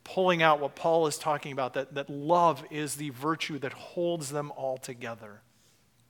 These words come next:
And in the same way, I think what Paul is getting at here is that love for Jesus is the supreme discipline. Love for Jesus is the motivation that fuels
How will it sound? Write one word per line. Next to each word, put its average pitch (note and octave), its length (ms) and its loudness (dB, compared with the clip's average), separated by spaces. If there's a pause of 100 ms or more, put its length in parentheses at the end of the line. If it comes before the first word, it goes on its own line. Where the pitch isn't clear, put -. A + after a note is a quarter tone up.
(880)
And D#3+ 140 -2
in D#3 80 0
the D3+ 80 0
same G3+ 360 -2
way, D3 380 2
I D3 200 -2
think D#3+ 360 -8 (640)
what D3+ 180 -8
Paul F#3 320 4
is D3 120 0
getting D3+ 320 -2
at C3 160 0
here C3+ 260 -8
is C#3 320 -6
that C#3 220 -6
love D3+ 400 4
for D#3 280 -4
Jesus C3+ 920 -6 (400)
is C#3 200 -4
the C3+ 100 -6
supreme D3+ 600 -6
discipline. B2 640 -8
Love D#3+ 260 2
for E3 180 0
Jesus D3 560 -2
is E3+ 280 -2
the D3+ 80 -2
motivation D3+ 920 -2
that C3+ 140 -8
fuels E3+ 640 -4